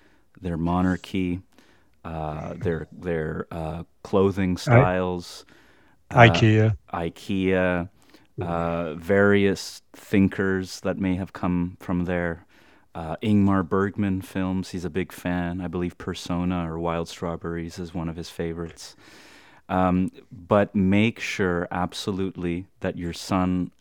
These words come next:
Speaker 1: learns English. I know it's a big, I, I, you're very excited for them to be immersed in Swedish and maybe Suomi, but, uh, that is not going to be, or Finnish, or, or, or maybe you want them to learn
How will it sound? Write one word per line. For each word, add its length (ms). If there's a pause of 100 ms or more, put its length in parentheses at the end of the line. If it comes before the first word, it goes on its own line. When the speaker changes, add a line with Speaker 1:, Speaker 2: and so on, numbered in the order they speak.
Speaker 1:
learns 380
English. 460
I 120
know 240
it's 140
a 40
big, 400 (1800)
I, 200
I, 20
you're 220
very 260
excited 480
for 180
them 220
to 100
be 240
immersed 540
in 100
Swedish 580
and 140
maybe 300
Suomi, 680 (720)
but, 360
uh, 640 (720)
that 220
is 200
not 240
going 320
to 100
be, 300
or 220
Finnish, 560
or, 100
or, 300
or 100
maybe 300
you 120
want 220
them 140
to 160
learn 420